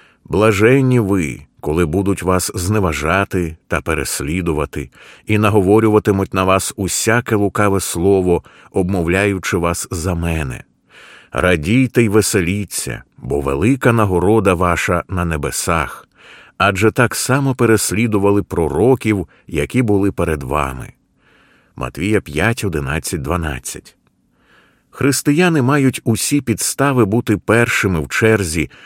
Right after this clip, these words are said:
коли обставини закликають до страждання. Смирна в першому столітті, як і міста в Німеччині за часів Гітлера, була містом,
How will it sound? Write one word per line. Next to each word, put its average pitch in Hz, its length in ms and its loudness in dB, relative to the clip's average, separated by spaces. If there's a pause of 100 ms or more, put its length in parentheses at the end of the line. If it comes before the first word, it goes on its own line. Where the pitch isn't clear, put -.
(100)
коли 87 240 0
обставини 107 920 0
закликають 85 720 0
до 76 120 -4
страждання. 76 880 -6 (1040)
Смирна 117 680 2
в 87 120 -6
першому 98 540 2
столітті, 85 680 -2 (220)
як - 260 2
і 120 80 4
міста 107 380 2
в 95 60 0
Німеччині 92 720 0
за 90 120 -2
часів 78 420 -2
Гітлера, 98 560 2 (360)
була 107 300 4
містом, 147 580 2